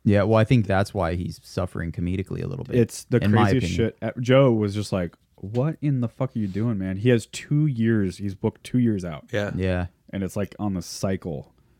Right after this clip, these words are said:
Speaker 2: We're doing this movie, and then
Speaker 3: Yeah.
Speaker 2: there's this break, and then you gotta hit the road to get ready for the special, and that's this many months, and, like, it's just crazy, man.
Speaker 1: Well, he's always got little webisodes and shit. He's got, like, the Working Out with Kevin
Speaker 2: Yep.
Speaker 1: Hart, and then
Speaker 3: Yeah.
Speaker 1: he's got that s-
Speaker 3: The, s-, the h-, b-,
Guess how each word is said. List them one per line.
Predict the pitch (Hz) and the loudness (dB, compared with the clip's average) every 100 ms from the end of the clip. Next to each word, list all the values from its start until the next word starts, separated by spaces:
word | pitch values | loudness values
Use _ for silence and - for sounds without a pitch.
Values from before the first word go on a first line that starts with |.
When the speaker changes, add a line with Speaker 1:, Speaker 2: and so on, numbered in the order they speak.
| _ _ | _ _
Speaker 2:
We're | 104 | -6
doing | 95 95 92 | -4 -2 0
this | 117 - | -2 0
movie, | 123 117 113 107 104 104 | 2 4 4 2 2 -2
and | - | -4
then | 101 | -2
Speaker 3:
Yeah. | 98 | -2
Speaker 2:
there's | 90 85 | -4 -6
this | 82 | -10
break, | - 110 110 110 - | 2 6 6 4 0
and | 95 | -10
then | 98 95 | -6 -6
you | 95 | -4
gotta | 95 92 87 _ _ _ _ | -4 -2 -4 _ _ _ _
hit | - 120 | -2 0
the | 107 | 0
road | 101 104 104 | 0 2 2
to | 95 | 0
get | 104 | -4
ready | - 101 | -2 -2
for | 95 92 | -2 -4
the | 82 | -8
special, | - - 113 - 110 104 | -6 0 0 0 -2 0
and | 95 | -2
that's | 90 _ | -6 _
this | 95 - | -10 -8
many | 92 87 | -8 -4
months, | 98 117 110 | 2 2 2
and, | - | -2
like, | 90 85 _ _ | -10 -12 _ _
it's | 98 - | -12 -6
just | 113 92 | -6 -6
crazy, | - - 104 131 131 104 | -12 -8 0 4 4 2
man. | 90 92 95 | -4 -6 -4
Speaker 1:
Well, | 95 | 4
he's | 143 | 6
always | 190 220 | 6 4
got | 196 160 | 0 0
little | 185 139 | 2 2
webisodes | 113 127 165 - 165 165 165 | 2 2 0 -2 -2 -2 -4
and | 165 170 | -6 -6
shit. | 175 | -4
He's | 139 | -2
got, | 139 | -2
like, | 127 | 0
the | 120 | 0
Working | 107 135 139 | -2 0 0
Out | 131 | 0
with | 120 | -2
Kevin | - 131 | 2 4
Speaker 2:
Yep. | 104 | 4
Speaker 1:
Hart, | 131 127 127 - | 4 4 2 2
and | 123 | 0
then | 117 - | 0 2
Speaker 3:
Yeah. | 110 110 107 92 | 4 4 2 2
Speaker 1:
he's | 139 | 2
got | 160 160 | 2 2
that | 147 | 0
s- | - | 0
Speaker 3:
The, | 117 | -4
s-, | - - | -4 -2
the | 104 | -2
h-, | 101 | -2
b-, | 98 | -10